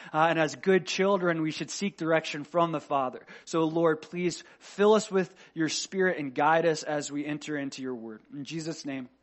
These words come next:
amen. All right. Uh, fresh little recap. We finished Acts chapter ten within the last couple weeks. Uh,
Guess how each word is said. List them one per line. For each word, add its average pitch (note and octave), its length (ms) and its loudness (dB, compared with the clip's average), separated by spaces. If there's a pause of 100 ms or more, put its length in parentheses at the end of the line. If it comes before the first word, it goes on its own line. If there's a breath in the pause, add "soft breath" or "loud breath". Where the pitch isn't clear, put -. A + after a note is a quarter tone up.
(240)
amen. C3 360 -6 (680)
All D3 120 0
right. E3 280 4 (300 loud breath)
Uh, D#3 220 8
fresh A#3 320 4
little G3+ 180 8
recap. F3 720 4
We E3 140 0
finished G#3 280 2
Acts F3+ 300 2
chapter F3+ 420 2
ten D#3+ 440 -4
within D#3+ 500 -6
the D#3+ 100 -2
last D#3 320 4
couple G3 320 2
weeks. D#3+ 380 -2 (240 loud breath)
Uh, E3+ 240 10